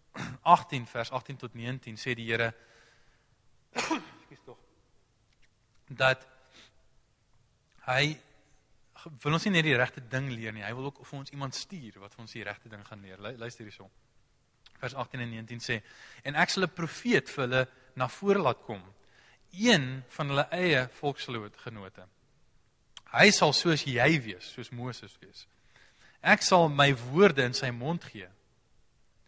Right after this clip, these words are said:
en hy sal sy volksgenote alles sê wat ek hom beveel. Ek sal self re-, sorry, ek sal self rekenskap eis van elkeen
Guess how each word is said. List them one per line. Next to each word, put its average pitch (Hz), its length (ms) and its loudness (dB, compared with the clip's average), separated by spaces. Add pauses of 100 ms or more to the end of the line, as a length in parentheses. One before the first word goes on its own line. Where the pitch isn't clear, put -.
(440)
en 120 160 -2
hy 156 200 4
sal 110 340 2 (640)
sy 123 220 -4
volksgenote 123 720 -4 (100)
alles 175 320 2
sê 117 160 0
wat 110 220 -10
ek 120 180 -6
hom 113 80 -12
beveel. 104 440 -12 (1000)
Ek 175 180 2
sal 160 300 4 (260)
self - 580 4 (140)
re-, 139 120 -6 (200)
sorry, 123 320 -4
ek 143 80 -6
sal 165 160 2
self 202 240 4
rekenskap 143 560 0
eis 131 200 0
van 135 160 -8
elkeen 139 640 4